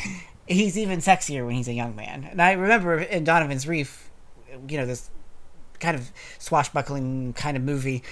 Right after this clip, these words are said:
being like, "Who is this dashing governor?" And it's, of course, Cesar Romero. But, of course, I could not talk about Romero's star text without talking about his, arguably his most famous role f-, that most people know him for,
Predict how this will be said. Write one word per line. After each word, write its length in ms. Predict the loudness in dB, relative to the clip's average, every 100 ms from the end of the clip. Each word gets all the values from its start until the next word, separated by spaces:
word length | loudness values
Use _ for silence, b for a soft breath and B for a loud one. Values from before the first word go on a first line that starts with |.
| B
being 140 | 2 4
like, 160 | 2 -2
"Who 220 | -4 -2
is 140 | -4
this 260 | -4 -6 -6
dashing 680 | -6 -2 -2 -2 -4 -6 -10 b b b b b -14 -4
governor?" 460 | -2 -2 -6 -10
And 80 | -10
it's, 120 | -8
of 40 | -2
course, 180 | -2 0
Cesar 260 | -2 -2
Romero. 480 | -2 2 2 2 -2 B B B B B B -16 -16 -2
But, 160 | 8 8
of 80 | 8
course, 240 | 0 -2 8
I 340 | 10 10 6 0
could 200 | 2 4
not 200 | 4 2
talk 260 | 4 4
about 380 | 4 2 2 0 -8 -16 -18 -20 -20 -18 -2
Romero's 440 | 2 4 4 2
star 220 | 4 4
text 320 | 4 0 -2
without 260 | -2 -2 -2
talking 300 | -2 -4 -2
about 260 | 0 0 -2
his, 260 | -6 -6 -10 4
arguably 460 | 6 8 4 0
his 200 | -2 -2
most 240 | -2 -4 -2
famous 460 | 0 0 0 -2
role 240 | -4 -2 -2
f-, 200 | -6 -10 -4
that 200 | -2 0
most 200 | -2 -2
people 220 | -4 -2
know 160 | 0
him 160 | 0 -2
for, 400 | -2 -2 -2 -2